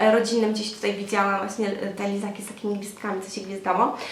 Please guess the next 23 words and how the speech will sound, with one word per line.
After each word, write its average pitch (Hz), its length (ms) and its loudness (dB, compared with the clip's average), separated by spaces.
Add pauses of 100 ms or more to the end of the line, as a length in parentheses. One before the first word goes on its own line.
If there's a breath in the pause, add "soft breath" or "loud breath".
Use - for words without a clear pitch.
(140 loud breath)
Oczywiście 285 320 2
gumy 277 360 6
Donald, 233 480 6
Hubba 262 320 6
Bubba, 208 640 2 (100)
Turbo, 226 480 4 (280 loud breath)
e, 220 120 6
gdzie 220 100 0
się 240 120 2
zbierało 214 400 4
te 214 100 -2
wszystkie, 214 360 -2
em, 196 640 2 (280)
historyjki. 220 720 -2 (520 loud breath)
Em, 226 460 4 (400)
a, 196 300 -2
i 269 40 4
mój 294 160 10
tata 269 280 2
zawsze 254 220 -2
kupował 220 380 0
hurtowo 202 640 0
czekoladę. 208 640 0